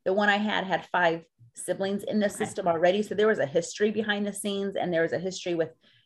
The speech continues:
Speaker 1: the other siblings already trying to be adopted. And so that was right out the gate. And there were no biological visits the first month and a half. And then biological visits started happening with the biological mother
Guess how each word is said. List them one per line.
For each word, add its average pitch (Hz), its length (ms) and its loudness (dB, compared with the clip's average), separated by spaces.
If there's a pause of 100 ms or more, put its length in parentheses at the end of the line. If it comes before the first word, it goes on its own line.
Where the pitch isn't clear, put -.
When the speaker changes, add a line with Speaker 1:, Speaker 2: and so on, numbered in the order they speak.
(160)
Speaker 1:
the 196 160 -4
other 180 300 4
siblings 175 400 -4
already 160 240 0
trying 156 260 -4
to - 80 -12
be 143 160 -6
adopted. 180 460 0
And 165 160 0
so 180 80 2
that 202 160 6
was 180 120 -2
right 165 180 8
out 190 120 -2
the 233 80 0
gate. 254 300 2
And 180 120 -2
there 180 100 4
were 170 60 4
no 180 320 2
biological 175 520 4
visits 165 320 -4
the 147 160 -6
first 160 260 -2
month 151 160 -2
and 143 80 -4
a 143 60 -2
half. 147 260 -4 (720)
And 180 260 2
then 170 540 4 (340)
biological 180 440 8
visits 214 400 0
started 185 280 2
happening 170 460 -2
with 170 120 -4
the 165 60 -4
biological 165 460 2
mother 180 580 4